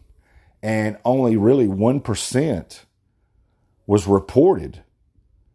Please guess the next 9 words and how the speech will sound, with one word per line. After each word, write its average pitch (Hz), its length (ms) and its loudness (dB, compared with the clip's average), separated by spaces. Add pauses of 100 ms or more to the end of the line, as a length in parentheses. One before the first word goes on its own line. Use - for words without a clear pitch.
(500)
Those 160 460 4
are, 92 340 -8
that's, - 320 -8
that's 92 520 -6
not 127 260 -2
good, 110 360 0
people. 95 360 -6
That's, 120 360 0
um, 85 460 -2